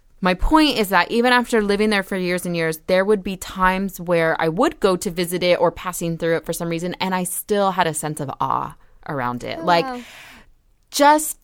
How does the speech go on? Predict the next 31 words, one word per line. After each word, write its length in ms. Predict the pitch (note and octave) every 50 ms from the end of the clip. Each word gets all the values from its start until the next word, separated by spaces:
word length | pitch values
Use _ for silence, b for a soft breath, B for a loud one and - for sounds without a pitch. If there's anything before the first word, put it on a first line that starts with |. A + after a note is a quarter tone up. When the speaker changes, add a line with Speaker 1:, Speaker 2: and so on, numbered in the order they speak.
| _ _
Speaker 1:
the 420 | B3 A#3 A3 G#3+ G#3 G3 F3 - - -
screens 1000 | - - - - - - - - A#3+ A#3 C4 C4+ C4+ C4 B3+ B3+ B3+ B3+ B3 A#3+
and 160 | G#3 G3+ F#3+
the, 240 | F#3+ F#3+ F#3+ - - -
the 160 | F#3 F#3+ F3+
size 540 | - - - B3+ A#3 A#3 A#3 A3+ A3+ A3 G#3+
and 80 | G3
the 80 | F3+ E3+
things 400 | - - - C4 B3+ B3+ A#3 A#3
going 240 | - A#3 A3+ A3+ A3+
on 100 | A3 G#3+
and 120 | G3+ -
all 160 | - G3+ A3
the 120 | A3 A#3 A3
people, 540 | - - - - B3 A#3+ - - A#3 A3+
and 160 | A3+ G#3+ G#3 G#3+
you 80 | B3
can, 220 | A#3 - A#3+ G#3+ F#3+
they 160 | - G#3 G3
built 240 | - G#3+ G#3+ G#3+ -
the 100 | A3 G3
red 200 | G3 G3 G3 F#3+
steps, 420 | - - G#3+ G3 F#3+ - F#3+ -
you 60 | G3 F3+
can 120 | - F3+
just 240 | E3 E3 D#3 - -
sit 140 | B3 A#3+ A#3
on 120 | A3+ A3+
them 140 | A3 G#3+ G#3+
now. 340 | G#3+ G#3 G3+ G3 G3+ G3+ B3
Speaker 2:
Mm-hmm. 360 | A3+ A3 G#3+ G#3+ G#3+ A3